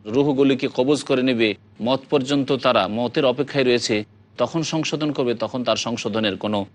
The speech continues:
উপায় থাকবে না। আও ইয়াতি আমরু রব্বিক, অথবা হে নবী, তোমার রবের কোনো আদেশ চলে আসবে, অর্থাৎ কিয়ামতের আদেশ চলে আসবে,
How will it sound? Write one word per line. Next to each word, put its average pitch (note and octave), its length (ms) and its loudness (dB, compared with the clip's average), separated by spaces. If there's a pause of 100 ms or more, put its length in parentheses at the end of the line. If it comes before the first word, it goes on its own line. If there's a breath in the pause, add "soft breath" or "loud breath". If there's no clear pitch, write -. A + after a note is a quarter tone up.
(240)
উপায় A#2+ 300 0
থাকবে F#2+ 320 -4
না। G2 140 -4
আও A#2+ 160 2
ইয়াতি C3+ 400 0
আমরু A#2+ 300 0
রব্বিক, C3+ 380 0 (300)
অথবা C3 400 -2
হে C3+ 200 0
নবী, A#2+ 280 0
তোমার A#2+ 420 0 (540)
রবের A2+ 440 2
কোনো A#2 220 -6
আদেশ A#2 400 0
চলে C3 200 0
আসবে, B2 420 -2
অর্থাৎ A#2 320 -6
কিয়ামতের B2 540 -2
আদেশ A2+ 320 -2
চলে A#2+ 200 -2
আসবে, A#2+ 360 -2